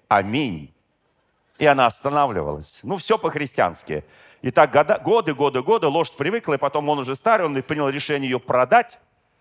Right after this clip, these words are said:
вот, потому что нужно было как-то жить уже в старости. И он продаёт лошадь и объясняет новому покупателю, а покупатель не очень христианин, далёкий, ну так, прохожанин, прихожанин.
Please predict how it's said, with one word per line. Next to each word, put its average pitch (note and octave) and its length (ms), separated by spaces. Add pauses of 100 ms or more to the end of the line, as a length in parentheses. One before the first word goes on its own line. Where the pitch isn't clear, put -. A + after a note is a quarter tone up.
(100)
вот, C#3+ 460
потому C3+ 320
что - 140
нужно A#2+ 260
было A#2 240
как-то A2+ 320
жить G#3 220
уже D3 160
в - 20
старости. B2+ 500 (400)
И A#3 60
он A#3 100
продаёт B2+ 360
лошадь A#3 280
и D3 40
объясняет C3+ 560
новому B2+ 320
покупателю, C#3+ 580
а - 40
покупатель C#3+ 520
не C#3+ 280
очень A2+ 340
христианин, D3 680
далёкий, C3 480
ну F3+ 140
так, - 300
прохожанин, C3+ 600
прихожанин. A#2+ 640